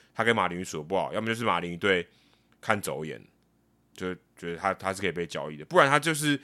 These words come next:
一个赛扬奖等级的投手、欸。换，如果再推回去，如果今天那个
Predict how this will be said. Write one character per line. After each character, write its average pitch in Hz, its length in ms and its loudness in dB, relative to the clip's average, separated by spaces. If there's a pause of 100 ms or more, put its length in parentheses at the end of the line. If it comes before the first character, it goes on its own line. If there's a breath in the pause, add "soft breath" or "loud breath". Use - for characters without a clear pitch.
(260 soft breath)
一 - 100 -6
个 120 320 6 (220)
赛 - 220 4
扬 113 160 6
奖 107 120 2
等 90 200 -4
级 85 100 -8
的 92 80 -2
投 69 180 -10
手、 52 280 -14
欸。 - 40 -20 (460 soft breath)
换， 165 140 8 (100)
如 165 100 4
果 180 80 10
再 175 80 10
推 160 160 8
回 120 140 8
去， 110 240 2 (300 soft breath)
如 170 260 2
果 156 340 6 (120)
今 147 180 0
天 147 300 6 (300)
那 131 120 -2
个 107 480 2